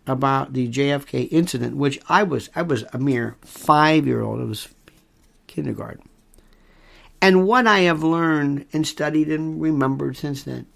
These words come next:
it never ceases to amaze me that somebody who is telling me right now that this was one of the most important events in their life knows absolutely nothing about it.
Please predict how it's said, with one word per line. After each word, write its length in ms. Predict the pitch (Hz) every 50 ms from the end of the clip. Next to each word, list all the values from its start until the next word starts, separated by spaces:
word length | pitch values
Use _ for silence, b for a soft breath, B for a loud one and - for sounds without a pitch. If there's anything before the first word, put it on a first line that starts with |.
| _ -
it 280 | 175 180 175 160 -
never 560 | 170 156 156 160 170 180 190 185 202 214 208 202
ceases 400 | - - 165 165 151 156 151 143
to 100 | - 147
amaze 340 | 135 139 143 139 139 135 131
me 140 | 131 127
that 160 | 131 139 131 -
somebody 300 | - 254 254 254 226 180
who 120 | 190 180
is 80 | 160 185
telling 240 | - 208 208 208
me 80 | 190 175
right 160 | 160 156 151
now 120 | 151 151 143
that 120 | 139 135
this 160 | 165 165 156
was 120 | 170 156 147
one 100 | 156 151
of 80 | 143
the 60 | 139
most 200 | 139 135 127 -
important 480 | 131 117 - 180 175 180 170 156 147 b b b b b b b b b b b b -
events 320 | 139 143 165 165 160 -
in 40 | 156
their 140 | 143 135 135
life 260 | 143 147 135 131 - b b b b b _
knows 340 | 151 160 165 165 160 156 - - _ -
absolutely 1000 | 160 170 175 180 185 190 180 - - 180 160 151 147 135 135 135 135 131 127 127
nothing 460 | 127 127 131 139 135 - 135 131 131
about 280 | 123 123 123 123 131 135
it. 1120 | - _ _ _ _ _ _ _ _ _ _ _ _ _ _ _ _ _ _ _ b b